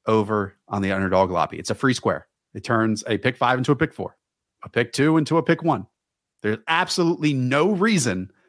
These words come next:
for you not to do the special line over an Underdog. And just because, once again, your state might not allow sports books or sports gambling, there's a pretty good chance that Underdog is available in your state. So go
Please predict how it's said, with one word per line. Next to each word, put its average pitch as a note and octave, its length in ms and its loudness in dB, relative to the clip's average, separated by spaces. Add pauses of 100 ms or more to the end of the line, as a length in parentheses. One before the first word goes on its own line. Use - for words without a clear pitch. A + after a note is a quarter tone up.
(100)
for C3 100 -2
you B2 140 2
not B2 420 0
to D3 100 -2
do G2 420 -2 (260)
the G#2 100 -6
special A2+ 400 0
line F#2 420 -2 (100)
over A2 300 0
an G2+ 60 -2
Underdog. G2 380 -2
And G2 140 -4
just A#2+ 220 0
because, C3+ 300 0
once B2 220 2
again, E3 360 2 (840)
your A#2+ 160 -2
state B2 340 0
might B2+ 220 0
not B2+ 160 2
allow B2+ 220 2
sports B2 340 -2
books B2+ 340 0
or A2+ 140 -4
sports B2+ 300 0
gambling, D3 420 0 (500)
there's F2+ 160 -12
a - 40 -20
pretty A#2 260 2
good A#2+ 160 2
chance - 460 0 (180)
that - 160 -4
Underdog A2 500 2 (120)
is G2+ 160 -2
available G2+ 520 0 (240)
in G2+ 300 0 (300)
your F2+ 400 0 (140)
state. - 420 -2 (680)
So F2+ 160 -6
go E2+ 320 0